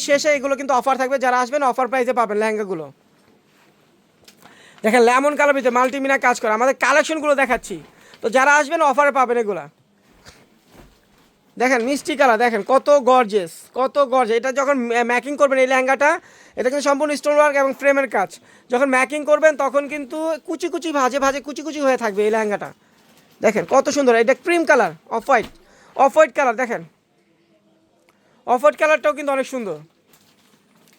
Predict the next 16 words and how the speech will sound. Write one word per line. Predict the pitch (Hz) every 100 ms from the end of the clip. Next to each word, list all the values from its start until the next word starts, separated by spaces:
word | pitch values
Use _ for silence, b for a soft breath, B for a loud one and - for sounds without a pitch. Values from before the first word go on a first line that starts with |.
| _ _ b b b -
দেখেন | 220 240 - - 233 233
লেমন | 262 320 320
কালার, | 294 247 220
লেমন | 240 277 294
কালারটা | 302 294 285
কিন্তু | 285 247
অসাধারণ। | 233 277 247 208 208
দেখেন | 208 202
লেমন | 220 247 262
কালারের | 262 262 247
ভিতরে, | 233 190 202
দেখেন | 180 - - B B B - 202
লেমন | 240 269 294
কালার, | 269 233
যারা | 247
একটু | 254